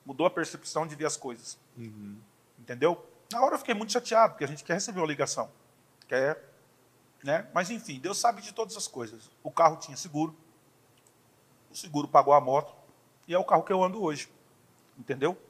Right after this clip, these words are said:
Speaker 1: Que é derivado desse acidente.
Speaker 2: Entendi.
Speaker 1: Você entendeu? Então Deus sabe de todas as
Speaker 2: Mas
Speaker 1: coisas.
Speaker 2: aí você foi pro hospital, o que aconteceu com você?
Speaker 1: Então, a moto deu P T, deu perca total.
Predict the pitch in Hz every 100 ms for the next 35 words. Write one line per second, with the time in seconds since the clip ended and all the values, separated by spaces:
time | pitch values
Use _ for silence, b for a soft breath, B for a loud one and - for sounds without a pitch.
0 | _ _ _ _ _ _ - 120 131 127
1 | 127 135 135 143 139 214 196 180 - 170
2 | - 104 98 92 90 - 127 117 127 160
3 | 190 254 254 240 240 190 190 214 208 190
4 | 120 117 127 131 139 127 135 139 - 131
5 | 135 139 139 147 156 143 - 107 107 107
6 | - 92 101 - 143 175 233 240 277 302
7 | - 135 - _ - 143 175 175 190 196
8 | - 113 -